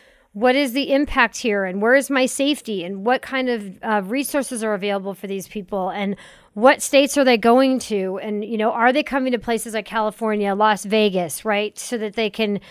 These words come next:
maybe engage in an addiction that's been sort of blocked because they were in custody, or, you know, and how many axes do they have to grind with prosecutors and law enforcement and judges for putting them in that position in the first place?"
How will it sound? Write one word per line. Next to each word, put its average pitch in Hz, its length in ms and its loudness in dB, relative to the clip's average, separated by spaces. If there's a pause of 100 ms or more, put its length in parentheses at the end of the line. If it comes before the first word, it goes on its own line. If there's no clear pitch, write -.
(380)
maybe 247 300 6
engage 214 400 0
in 226 40 -2
an 220 120 0
addiction 202 580 -4
that's 190 240 -6
been 196 560 -4
sort 208 260 -4
of 165 300 -8
blocked 202 460 0
because 208 260 -4
they 202 140 2
were 196 120 2
in 190 80 -2
custody, 190 600 -4
or, 170 180 -4 (440)
you 233 160 4
know, 220 200 6
and 220 160 0
how 247 160 4
many 294 260 2
axes 285 380 2
do 277 140 2
they 262 140 8
have 240 240 2
to 226 80 -4
grind 214 540 4
with 226 240 -2
prosecutors 294 960 0
and 240 180 -4
law 339 240 8
enforcement 262 680 0
and 240 220 -4
judges 277 640 4 (320)
for 277 140 -2
putting 320 300 2
them 311 120 2
in 294 120 2
that 277 180 4
position 262 360 -2
in 247 60 0
the 233 80 -2
first 302 300 -4
place?" 233 360 -2